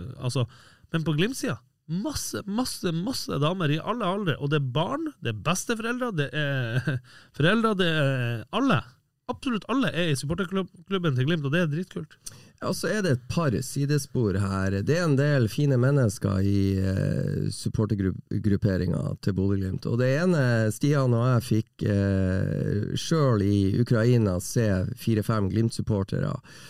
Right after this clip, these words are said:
Speaker 2: som kommer med en Uber ifra Kiev, fordi at de ikke rakk flyet fra Kiev til Zaporizjzja. Eh, de tok en, en Uber,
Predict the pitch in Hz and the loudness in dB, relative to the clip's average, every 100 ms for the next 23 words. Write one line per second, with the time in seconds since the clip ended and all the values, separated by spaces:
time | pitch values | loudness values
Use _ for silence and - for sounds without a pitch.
0 | - - - 110 - 123 131 123 101 92 | -20 -18 -4 -4 0 2 4 4 4 4
1 | 95 95 90 - 131 87 - - - _ | 2 2 2 4 4 2 0 -2 -10 _
2 | - 113 104 104 90 - 127 107 92 - | -2 -2 2 0 0 0 2 2 0 -4
3 | - 101 98 92 104 101 117 127 - 113 | -4 0 0 -2 -2 0 -2 -4 -2 0
4 | 101 101 - - 123 110 - - 101 104 | 2 0 -4 0 4 4 2 -2 -2 -2
5 | 104 104 107 - - - - - - - | 0 0 0 -2 -6 -6 -16 -20 -20 -20
6 | - - 101 107 107 107 107 107 139 - | -14 -4 0 2 2 2 2 2 0 2
7 | 180 - 107 95 95 - 110 - 123 143 | 0 2 2 2 2 2 2 4 4 6
8 | 98 87 | 4 2